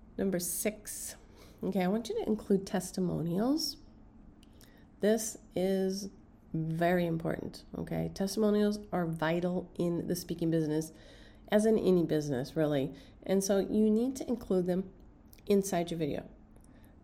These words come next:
Don't make the mistake of adding too many, though, all right? Or, you know, making them too long. No one wants to read a paragraph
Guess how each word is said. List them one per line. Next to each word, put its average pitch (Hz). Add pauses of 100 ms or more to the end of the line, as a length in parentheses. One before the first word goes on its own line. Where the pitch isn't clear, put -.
Don't 214
make 220
the 226
mistake 233
of 185
adding 180
too 214
many, 190
though, 160 (460)
all 180
right? 170 (1300)
Or, 190
you 190
know, 185
making 208
them 190 (520)
too 208
long. 160 (1120)
No 190
one 254
wants 262
to 277
read 277
a 277
paragraph 226